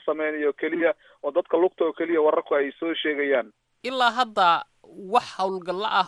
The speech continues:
Speaker 2: oo ciidamadu sameeyeen si, eh, ay arrintan, eh,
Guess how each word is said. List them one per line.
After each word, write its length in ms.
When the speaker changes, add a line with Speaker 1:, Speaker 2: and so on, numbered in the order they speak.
Speaker 2:
oo 160
ciidamadu 400
sameeyeen 680
si, 420
eh, 560
ay 160
arrintan, 520
eh, 220